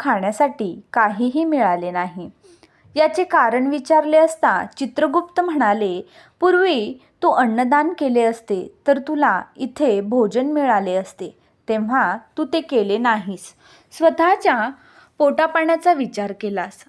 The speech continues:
आता पुढेही स्वतःच्या भोजनाची व्यवस्था स्वतःच कर." त्यावेळी त्यांनीच मला मृत्यूलोकी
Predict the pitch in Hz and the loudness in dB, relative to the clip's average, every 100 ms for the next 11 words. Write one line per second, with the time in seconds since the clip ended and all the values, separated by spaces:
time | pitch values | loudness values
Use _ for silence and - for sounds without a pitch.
0 | - 240 240 208 185 - 254 233 294 320 | -8 -6 -2 -2 -2 -4 -2 2 2 0
1 | 262 202 220 - 277 294 320 330 381 311 | -4 -6 -10 0 0 2 0 2 0 0
2 | 233 185 220 240 320 294 240 196 208 - | -4 -4 -4 -4 -4 0 0 2 -2 -2
3 | 226 - - - 233 247 254 320 320 - | -4 -4 -10 -6 -2 -2 -2 -2 -4 -4
4 | 214 175 - _ _ _ _ _ _ - | -4 -4 -6 _ _ _ _ _ _ -4
5 | 302 311 370 349 202 247 _ _ _ 320 | -2 0 0 -2 -6 -10 _ _ _ 0
6 | 311 359 370 208 - - 262 294 330 294 | 0 0 -2 -4 -8 -10 -4 0 2 0
7 | 208 - 269 269 285 285 | -4 -6 -4 -4 -4 -8